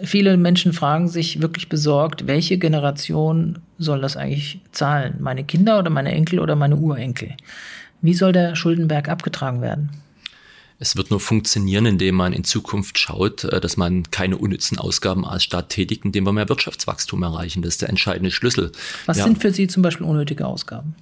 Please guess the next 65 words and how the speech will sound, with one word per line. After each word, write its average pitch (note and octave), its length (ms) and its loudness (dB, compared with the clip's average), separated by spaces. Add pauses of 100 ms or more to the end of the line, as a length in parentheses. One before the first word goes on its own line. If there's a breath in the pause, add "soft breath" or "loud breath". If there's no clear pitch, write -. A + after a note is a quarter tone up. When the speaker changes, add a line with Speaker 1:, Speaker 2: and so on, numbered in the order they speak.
Speaker 2:
Die - 200 2
E-Auto-Subvention, G2 840 2
die F#2+ 140 0
würde G2 140 2
ich G2 100 0
sofort G#2 260 0
streichen. - 480 -2
Oder E2+ 140 -2
die G#2 100 -2
Grünen G#2+ 280 2
fordern G2 300 0
jetzt F#2 200 0
eine G2 240 0
Milliarde F#2+ 340 -2
Euro G2 320 4
für F#2+ 160 -2
die F#2+ 80 0
Subventionierung F#2+ 560 0
von F#2+ 160 2
Lastenfahrrädern. F#2+ 800 0
Ich E2+ 140 -4
glaube, - 160 -4
das E2+ 80 -2
ist - 60 0
nicht F2+ 160 -2
die G#2 60 -2
staatliche - 460 -2
Aufgabe. F#2+ 460 -2
Ich - 100 -4
gönne F#2 180 2
jeden G#2+ 220 4
sein G#2 140 0
Lastenrad. F#2 560 0
Ich F2+ 100 -6
fahre F2 180 -2
selbst - 280 0
viel A2+ 100 2
Fahrrad. G2+ 500 -2 (280 loud breath)
Aber F2+ 100 -2
ich F2 80 0
wäre E2+ 100 4
nie G2 140 6
auf F#2 80 2
die - 160 -6
Idee F#2 220 2
gekommen, F#2+ 260 0
dass E2+ 100 -2
mir G2+ 60 -2
der F2 100 -2
Staat F2+ 300 -2
irgendwie F2+ 240 -2
ein F2+ 80 -2
Fahrrad G2 300 -2
bezuschusst. - 500 -4
Nicht G#2 120 2
mal F#2+ 100 2
als F#2+ 100 -2
Student, G#2 400 0
als F2 160 0
ich F#2 100 -6
kein F#3 220 0
<laughs> - 0 -
großes C3+ 560 2
Einkommen B2 480 -2
hatte. B2 240 0